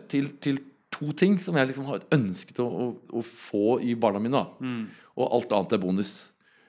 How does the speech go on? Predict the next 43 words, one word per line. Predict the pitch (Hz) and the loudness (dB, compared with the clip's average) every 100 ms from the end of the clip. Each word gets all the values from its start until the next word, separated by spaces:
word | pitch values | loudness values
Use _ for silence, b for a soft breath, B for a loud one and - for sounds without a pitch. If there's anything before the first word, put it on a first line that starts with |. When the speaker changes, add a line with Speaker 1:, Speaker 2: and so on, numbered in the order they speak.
| _ | _
Speaker 1:
Og | 127 | 2
det | 123 139 | 6 6
er, | 127 120 135 160 - | 8 8 8 6 2
eh, | 139 139 135 135 135 135 131 123 95 95 80 - - | 4 6 6 6 6 4 2 0 -2 -4 -4 -8 0
å | 143 | 2
gi | 123 113 120 | 4 2 4
dem | 147 151 | 4 4
det | 127 123 | 2 0
som | 127 | 0
jeg | 127 123 | 0 0
skal | - 131 | 2 2
kalle | 135 | 4
ubetinget | 120 92 117 123 139 | 0 0 -2 0 2
kjærlighet, | 110 165 - - _ | 4 4 0 -12 _
Speaker 2:
Mm. | 135 117 B B - | -8 -8 B B -6
Speaker 1:
som | 143 139 | 2 6
gjør | 107 117 | 6 6
at | 120 | 4
de | 143 147 | 0 0
opplever | 113 - - 110 120 | -2 -4 -2 2 4
at | 131 | 2
de | 143 | 0
er, | 120 110 127 120 | 2 4 4 2
at | 117 | -2
de | 147 | 0
har | 104 107 | 2 2
en | 131 | 2
egenverdi. | 123 101 104 117 165 165 - b b b b b 120 | 0 0 -2 0 -2 -2 -10 b b b b b -4
At | 147 | -4
de | 160 | -6
ikke | - | -8
fortjener | 143 - - 123 101 107 139 135 | -10 -8 2 4 4 0 -2 -2
kjærlighet. | 143 120 151 - - - | 0 4 4 0 -10 -12
Speaker 2:
Mm. | 127 110 - - - | -10 -10 -12 -16 -2
Speaker 1:
Ikke | 147 | 0
sant? | 156 - | 2 -2
At, | - - | -2 -2
at, | - 123 | 0 0
at, | 120 135 | 2 0
at, | 139 - - b b b 127 | 0 -12 -20 b b b -4
at | 156 | -2
de | - | -2
får | - 113 | 2 2